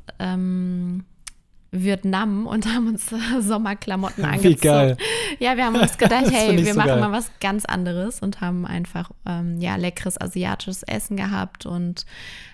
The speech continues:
Speaker 1: haben ganz viel gespielt und so. Also es war echt mega schön irgendwie. Ja.
Speaker 2: Voll gut. Voll gut. Wir haben uns ja nicht mehr gehört vor dem Jahreswechsel.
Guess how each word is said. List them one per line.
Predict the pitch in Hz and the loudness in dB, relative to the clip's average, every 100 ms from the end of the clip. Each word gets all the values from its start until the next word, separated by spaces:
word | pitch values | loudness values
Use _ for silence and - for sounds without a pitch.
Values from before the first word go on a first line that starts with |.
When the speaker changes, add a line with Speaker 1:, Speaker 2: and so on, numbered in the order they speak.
| - | -4
Speaker 1:
haben | 190 | 0
ganz | 190 190 | 0 -2
viel | 185 | -2
gespielt | 190 - - 202 202 190 180 | -2 -4 0 2 4 2 0
und | 180 180 | -2 -4
so. | 180 | -4
Also | 170 180 | -4 -6
es | - | -6
war | - | -6
echt | 180 - | -6 -6
mega | 175 175 175 | -6 -4 -4
schön | - 175 175 170 | -4 -4 -4 -4
irgendwie. | 170 170 175 175 185 - - - - - _ _ _ _ _ _ - - - | -6 -6 -6 -8 -8 -14 -20 -20 -20 -20 _ _ _ _ _ _ -20 -14 -6
Ja. | 233 202 - | -4 -4 -10
Speaker 2:
Voll | - 98 98 | -10 -8 -6
gut. | 101 - - _ - - - - _ - | -8 -10 -18 _ -20 -20 -20 -20 _ -8
Voll | 107 | -4
gut. | 107 113 | -2 2
Wir | |
haben | 120 | 2
uns | 123 | 4
ja | 123 | 2
nicht | 123 | 2
mehr | 120 | -2
gehört | 110 113 120 | -2 -2 -4
vor | - - 113 120 113 107 _ _ _ _ _ 101 | -4 0 4 4 2 -2 _ _ _ _ _ -4
dem | 95 | -2
Jahreswechsel. | 92 95 - 98 - - 117 | -2 -4 -6 -8 -8 -4 -4